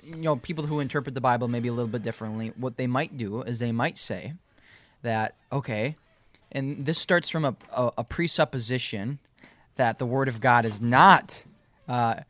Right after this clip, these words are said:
his inspired word and thus authoritative and, and God-breathed. They might start with a presupposition that it's not. It's just made by,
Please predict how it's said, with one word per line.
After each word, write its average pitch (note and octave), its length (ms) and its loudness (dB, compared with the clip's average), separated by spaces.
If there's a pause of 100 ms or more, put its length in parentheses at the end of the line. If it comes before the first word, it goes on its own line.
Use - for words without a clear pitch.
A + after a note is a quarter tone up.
(160)
his B2+ 320 2
inspired A#2+ 560 4
word A2+ 280 0
and A2+ 140 0
thus A2 200 -4
authoritative A2 720 -2
and, A2 340 -4
and A#2+ 220 -2
God-breathed. A2 560 -2
They B2 80 -2
might B2+ 180 -2
start B2+ 220 -4
with A#2+ 100 -4
a A2+ 60 -6
presupposition B2 720 -4
that A#2+ 100 -2
it's A2+ 140 -10
not. A#2 320 0
It's - 100 -12
just A2+ 140 -8
made A#2 200 -2
by, A2+ 300 0